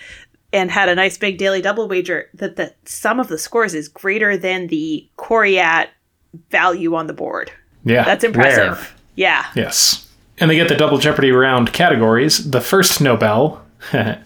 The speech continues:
Speaker 2: Angels Did Say,
Speaker 1: <laughs>
Speaker 2: Historic Declarations, Invented Languages, Movies by Matchup, and Grammar.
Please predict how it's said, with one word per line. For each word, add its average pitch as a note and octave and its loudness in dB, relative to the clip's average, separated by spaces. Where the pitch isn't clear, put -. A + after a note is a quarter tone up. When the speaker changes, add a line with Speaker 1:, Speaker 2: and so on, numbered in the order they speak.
Speaker 2:
Angels C#3 2
Did C3 2
Say, C3+ 4
Speaker 1:
<laughs> - -4
Speaker 2:
Historic D3+ 2
Declarations, C#3 2
Invented D3+ 2
Languages, D#3 2
Movies C#3 2
by A#2+ 2
Matchup, B2 0
and A2 0
Grammar. A2 2